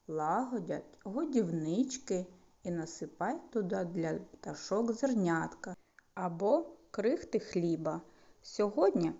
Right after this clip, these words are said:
ми будемо ліпити зернятка із пластиліну. Звичайно, що справжні живі птахи їх не будуть їсти. Але коли ви підете на прогулянку на вулицю, ви зможете по-справжньому наго-,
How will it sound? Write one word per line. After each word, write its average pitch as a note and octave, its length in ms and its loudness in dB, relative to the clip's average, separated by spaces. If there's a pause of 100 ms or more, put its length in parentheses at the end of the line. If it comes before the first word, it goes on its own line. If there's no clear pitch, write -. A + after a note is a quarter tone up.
(120)
ми G3 140 2
будемо F3+ 480 6
ліпити G3+ 680 4
зернятка A3 840 6 (120)
із F4+ 200 2
пластиліну. D#3 1000 0 (1300)
Звичайно, G3+ 840 0
що - 180 -4
справжні B3 580 2
живі E3+ 340 0
птахи - 560 -6 (160)
їх - 320 -10
не G#3+ 120 -2
будуть E3+ 440 -2
їсти. E3 400 -10 (460)
Але F3+ 280 0
коли F3+ 460 2
ви D#3+ 160 -2
підете D#3+ 680 -6
на D#3+ 280 -6 (100)
прогулянку D#3+ 840 0
на A#3+ 140 4
вулицю, E3+ 580 -4 (460)
ви E3+ 240 0
зможете F#3 540 -2
по-справжньому E3+ 880 0
наго-, F3 360 -2